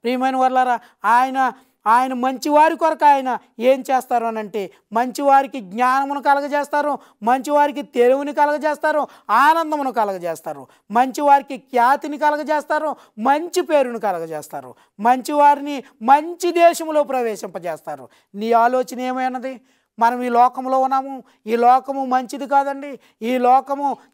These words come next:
చెడ్-, చెడ్డ లోకములో మనం ఉన్నాము. మంచి దేవుని నమ్ముకున్నాము, కానీ చెడ్డ లోకములో మనం ఉన్నాము.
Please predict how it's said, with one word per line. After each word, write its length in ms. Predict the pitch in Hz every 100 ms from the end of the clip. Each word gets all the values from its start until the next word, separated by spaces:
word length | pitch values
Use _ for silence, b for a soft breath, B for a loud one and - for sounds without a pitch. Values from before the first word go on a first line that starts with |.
| -
చెడ్-, 320 | 247 240 233
చెడ్డ 520 | 196 _ _ 247 233 254
లోకములో 540 | 277 285 285 285 294
మనం 240 | 277 262
ఉన్నాము. 460 | 220 175 143 110 _ _ _ _
మంచి 480 | 214 254 262 240 285
దేవుని 420 | 269 285 294 285
నమ్ముకున్నాము, 720 | 285 285 285 294 294 294 294 240 b -
కానీ 200 | 285 294
చెడ్డ 380 | - 294 233
లోకములో 500 | 320 320 320 285 262
మనం 240 | 233 196 156
ఉన్నాము. 320 | 151 131 117